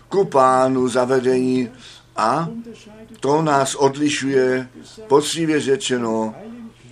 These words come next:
od všech směrů víry, také uprostřed zvěsti. My ká-, nekážeme Williama Branhama,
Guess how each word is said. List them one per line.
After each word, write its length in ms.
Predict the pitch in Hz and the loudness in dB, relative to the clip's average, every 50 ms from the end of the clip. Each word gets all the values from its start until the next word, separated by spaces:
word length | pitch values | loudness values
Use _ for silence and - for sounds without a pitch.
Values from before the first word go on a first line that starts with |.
| 131 | -4
od 240 | 135 120 131 123 - - | 0 0 0 0 -2 -6
všech 340 | - - 156 170 165 160 - - - - - - - - | -4 -2 -2 -2 -2 -4 -8 -14 -18 -20 -20 -20 -20 -14
směrů 540 | 226 - 139 131 135 139 147 147 143 135 123 | -8 -4 -2 0 2 4 4 4 4 2 0
víry, 580 | 123 135 147 156 165 156 151 147 143 143 139 - _ - - - - - - - - - - - - | 0 0 2 2 2 2 2 0 0 -2 -6 -14 _ -20 -20 -18 -18 -18 -20 -20 -20 -20 -20 -10 -4
také 280 | - 139 143 - 147 139 | -2 -2 0 2 4 4
uprostřed 880 | 139 139 131 - 131 135 135 127 - - - - 127 123 123 120 117 - | 4 4 2 2 2 2 2 2 0 -2 -4 0 2 2 2 2 0 -4
zvěsti. 640 | 101 95 113 123 120 113 - - - 92 87 85 80 - _ _ _ _ - _ - - - - - 240 262 277 254 - - - - - | -6 -2 -2 0 0 -2 -4 -8 -8 -12 -14 -16 -18 -20 _ _ _ _ -20 _ -20 -20 -20 -18 -16 -14 -14 -14 -16 -18 -20 -20 -14 -8
My 560 | 104 117 135 143 151 165 180 185 185 175 - - 117 113 98 - - 185 202 - | -4 -2 0 0 2 2 2 0 -2 -4 -8 -14 -18 -20 -20 -20 -20 -20 -14 -10
ká-, 420 | - 117 120 120 127 135 139 - - - | -6 -4 -2 0 0 0 -2 -2 -4 -2
nekážeme 720 | 127 156 165 160 165 156 151 147 139 123 143 147 139 135 | -2 -2 0 0 0 0 0 0 0 0 0 2 2 2
Williama 460 | 127 139 143 143 139 127 123 120 117 113 | 2 2 2 2 2 2 2 0 -2 -2
Branhama, 760 | 113 127 143 156 170 160 139 131 120 117 120 117 110 - | -2 -2 -2 0 0 0 0 0 0 0 -2 -2 -4 -4